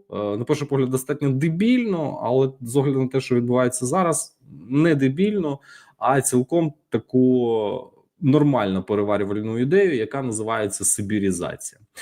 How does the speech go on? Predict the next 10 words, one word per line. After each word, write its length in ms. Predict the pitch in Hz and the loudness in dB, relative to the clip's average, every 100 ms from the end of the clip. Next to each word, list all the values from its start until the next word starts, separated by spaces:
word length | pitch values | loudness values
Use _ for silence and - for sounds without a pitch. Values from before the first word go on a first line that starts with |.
| - - | -18 -6
Так 160 | - 147 | 0 4
от, 200 | 139 147 | 4 2
написав 560 | 113 127 214 233 175 139 | -6 -2 0 2 0 -2
він 360 | 170 175 156 - _ _ - | -2 0 -4 -10 _ _ -6
статтю 680 | - 151 151 - 107 73 - _ | 0 2 0 -2 -4 -4 -6 _
таку 240 | - 87 90 | -8 -2 0
велику 520 | 90 139 196 190 143 - _ | 2 4 2 0 -10 -12 _
про 140 | 107 98 | -6 -4
цю 180 | - 101 | -4 -4
сибірізацію. 880 | - 95 95 113 180 190 170 156 | -2 0 0 0 0 0 -4 -6